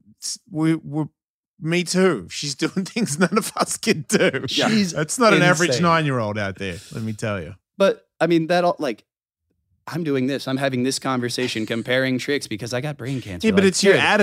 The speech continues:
Speaker 1: attitude.
Speaker 2: end
Speaker 1: I
Speaker 2: of
Speaker 1: don't
Speaker 2: the
Speaker 1: even know
Speaker 2: day
Speaker 1: you, dude, and I can tell. It's your attitude. It's inspirational. Like, I have the same, you know, uh, mine's, like, light version of you, but people D M me too. Like, you know, you got, you go through hard times and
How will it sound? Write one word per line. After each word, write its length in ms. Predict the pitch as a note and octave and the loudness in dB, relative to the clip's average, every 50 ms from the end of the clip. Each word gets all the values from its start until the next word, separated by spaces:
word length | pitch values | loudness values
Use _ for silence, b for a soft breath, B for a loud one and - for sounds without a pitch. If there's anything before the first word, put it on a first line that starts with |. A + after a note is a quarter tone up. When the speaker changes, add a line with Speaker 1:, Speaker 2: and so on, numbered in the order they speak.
| F#3 F#3+ | 4 4
Speaker 1:
attitude. 220 | F#3+ E3 D#3 C#3+ - | 4 4 6 6 6
Speaker 2:
end 100 | - - | 6 6
Speaker 1:
I 40 | |
Speaker 2:
of 60 | - D#4 | 6 6
Speaker 1:
don't 80 | C#4 A#3+ | 6 6
Speaker 2:
the 40 | G#3+ | 4
Speaker 1:
even 180 | F#3 E3+ F3 | 4 6 6
know 180 | F#3 F3+ F3+ F#3 | 6 6 6 6
Speaker 2:
day 60 | F3+ E3+ | 4 4
Speaker 1:
you, 160 | D3+ C3+ B2 | 2 0 -2
dude, 240 | A#2 C3+ C#3 D3 D3 | 0 0 0 0 0
and 100 | D3 D3 | 2 0
I 80 | D3 D3 | 0 0
can 160 | D3 C#3+ C#3+ | -2 -4 -2
tell. 440 | C3 - E3 D#3+ D3 A#2 F#2+ F2+ E2+ | 0 0 2 2 2 0 -2 -6 -10
It's 180 | F#2 - - - | -12 -10 -6 -4
your 120 | D3+ D3 | -4 -2
attitude. 720 | - C3+ D#3+ E3+ D#3 C#3 A#2 - B2+ A2+ G2 F2+ D#2+ D2 D2+ | 0 0 0 0 0 -2 -4 -4 -6 -6 -6 -8 -10 -10 -12
It's 160 | A#2 A2 - | -10 -10 -8
inspirational. 920 | - C#3+ D#3 D#3 D3 - C#3 C3 C3+ C#3+ D3 D#3 D3 - C3 G2+ F2+ D#2 - - - - | -4 -2 -2 -2 -2 -2 -4 -2 0 0 0 0 -2 -4 -6 -8 -10 -12 -14 -16 -10 -6
Like, 160 | - C3 C#3 | -4 -2 0
I 140 | D3 D3 D3+ | 2 2 2
have 160 | D#3 D#3 D3+ C#3 | 2 0 -2 -2
the 80 | D3 | -4
same, 320 | C#3 - - D#3+ D#3 D3 - - | -4 -2 -2 -2 -2 -4 -4 -4
you 80 | D3+ | -4
know, 80 | C#3+ C#3 | -4 -2
uh, 160 | - - C#3 B2+ - - | -4 -6 -6 -8 -8 -6
mine's, 380 | C#3+ C#3+ C#3 C#3+ D3 D3 C3 | -4 -2 0 0 0 0 -2
like, 200 | C#3 C3 A#2+ F#2+ A2+ - | -2 -4 -6 -8 -10 -12
light 420 | A#2 A#2 A#2+ B2+ C3+ D3 D3 C#3 - _ _ _ | -10 -6 -2 0 2 2 0 0 -4 _ _ _
version 460 | A#2+ A#2 A#2+ A#2 A#2 A2+ G#2 A2 G#2+ | -10 -8 -6 -6 -6 -6 -6 -6 -6
of 160 | G#2 G#2 G2+ G#2 | -6 -6 -6 -8
you, 300 | G#2+ G2+ F#2 E2 D#2 G#2+ A2+ _ | -8 -8 -8 -10 -12 -16 -16 _
but 140 | - A2+ F#2+ | -12 -10 -8
people 240 | C3+ C#3 C3 C#3 C#3+ | -8 -8 -6 -6 -6
D 220 | C3 C#3+ D#3 D#3+ | -4 -2 -2 0
M 120 | D#3+ E3 E3+ | 0 -2 -2
me 140 | F#3+ G#3 A3 | -2 -2 -2
too. 240 | F#3 - A#3+ A#3+ A3 | 0 2 2 4 4
Like, 280 | F3+ D3 C3+ C3 B2 - | 4 2 0 -2 -4 -6
you 120 | C3+ C#3 C3 | -6 -6 -6
know, 40 | - | -4
you 120 | - C#3+ B2+ | -6 -4 -2
got, 260 | B2+ C#3 C3 C3+ - - _ | -2 -2 -2 -2 -4 -6 _
you 80 | D#3 C#3+ | -8 -4
go 160 | B2+ D3 D3 | -2 -2 -2
through 200 | C3 - D3+ C#3+ | -2 -2 -2 0
hard 260 | C#3 D3 D3 D3 C#3 | 2 2 2 0 0
times 400 | - F3+ F3 F#3 F3+ E3 D#3 B2+ | 0 2 2 4 4 2 2 0
and 260 | C3+ C3+ C3 B2+ A#2+ | 0 0 0 0 -2